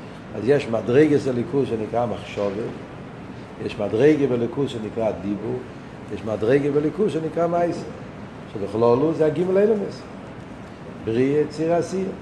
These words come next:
אה? אם אנחנו מדברים בשרש העניונים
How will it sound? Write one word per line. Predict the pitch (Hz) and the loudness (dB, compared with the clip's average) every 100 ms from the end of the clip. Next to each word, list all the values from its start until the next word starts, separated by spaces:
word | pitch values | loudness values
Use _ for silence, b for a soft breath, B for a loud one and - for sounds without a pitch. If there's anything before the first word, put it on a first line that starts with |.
| - - - - - - - - - - | -14 -16 -16 -14 -14 -14 -14 -14 -10 -4
אה? | 104 120 - - - - 131 | -2 -4 -10 -14 -14 -6 0
אם | 147 | 4
אנחנו | 143 135 127 135 | 6 6 4 2
מדברים | 120 113 113 131 143 135 117 | 2 2 4 4 4 2 0
בשרש | 117 131 127 117 101 - 117 123 113 | 2 4 6 4 2 -2 -2 0 -2
העניונים | 135 139 147 151 165 190 | -4 -2 0 0 -2 -4